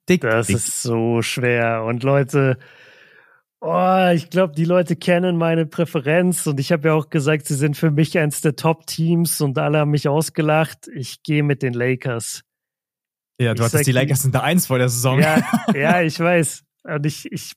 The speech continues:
Speaker 2: bleib da weiterhin dabei. Ich find die Lakers eigentlich, wenn ich mir den Kader, jedes Mal, wenn ich mir den Kader anguck, denk ich mir, ey, die sind so stark, die sind so tief. Und ich hab wirklich auch schon sehr, sehr gute Spiele jetzt von den Lakers gesehen. Deswegen,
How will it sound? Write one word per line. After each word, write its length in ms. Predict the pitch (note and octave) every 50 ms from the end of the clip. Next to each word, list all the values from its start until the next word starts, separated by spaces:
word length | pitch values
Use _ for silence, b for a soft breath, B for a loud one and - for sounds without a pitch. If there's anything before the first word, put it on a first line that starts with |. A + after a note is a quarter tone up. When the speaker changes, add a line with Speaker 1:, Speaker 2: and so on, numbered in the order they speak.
| -
Speaker 2:
bleib 260 | - E3 E3+ F#3+ F#3 -
da 160 | F3+ E3 D#3
weiterhin 420 | E3 E3 F3+ F3 F3+ F3+ D#3+ D#3
dabei. 320 | D3 D3+ B2+ D3+ D3+ D3+ D3
Ich 140 | C#3 -
find 240 | - - F3 D#3+ -
die 80 | E3+ D#3
Lakers 540 | D3 D#3 D#3 E3+ F3+ F3 F3+ E3 C#3+ - - _ -
eigentlich, 580 | E3+ F3 F#3+ G3 F#3+ F#3 D#3+ E3 E3 E3 C#3+ E3+
wenn 120 | D#3+ D#3
ich 80 | D3 D3+
mir 100 | D#3 D3
den 140 | D3+ C#3
Kader, 320 | - - F3 E3+ F3 E3 E3
jedes 320 | D3 C#3 E3+ F3+ F#3 -
Mal, 140 | G3 E3+ D#3
wenn 80 | D#3+ E3
ich 80 | D#3
mir 80 | D#3+ D3+
den 120 | D3+ C#3+
Kader 300 | - - D#3+ D#3 D#3+ D#3 D3
anguck, 320 | D3+ D#3 C#3+ D#3 C#3+ -
denk 180 | - C#3 C3 C#3
ich 120 | - -
mir, 180 | D3 B2+ B2 A#2
ey, 140 | A#2 A#2
die 140 | G#2+ B2 B2
sind 260 | A2+ B2+ C3+ C3+ B2
so 500 | A#2+ A#2+ A#2 B2 C3+ C#3 D3 D#3 E3+ E3+
stark, 640 | E3+ - - - - - C#3+ C#3+ D3 D3 C#3+ - _
die 120 | - C#3 B2+
sind 260 | A#2+ C3+ C3+ B2+ A#2
so 240 | B2 C#3 D3 D#3+ E3+
tief. 460 | D3+ - - D3+ D3+ E3+ F3 - B B B B B B B B B B
Und 180 | F3+ D3+ D3+
ich 120 | D3 - G3
hab 220 | G3 E3 D3 C3
wirklich 340 | D#3+ G3 F#3+ G#3 F3+ D#3+ E3
auch 80 | E3
schon 260 | D3 - - E3+ D#3 C3+
sehr, 440 | A#2+ A#2 C#3 D3+ E3 F3 F3+ F3+
sehr 180 | D3+ D#3 D#3+ D3+
gute 280 | C3+ D#3+ D3+ C#3+ - D3
Spiele 420 | - - - D3 D#3 E3+ D#3+ D#3+
jetzt 240 | D3+ D3+ D3 - -
von 160 | - E3 D3
den 100 | D3 C#3+
Lakers 480 | C#3 C#3+ D3 D3+ C#3+ - D#3+ C#3+ - -
gesehen. 460 | D3 B2 G#2+ B2 C3+ C#3+ D#3 D3+ C3+
Deswegen, 540 | C3 B2 - - C#3 C3+ C#3 C#3 C#3 C3+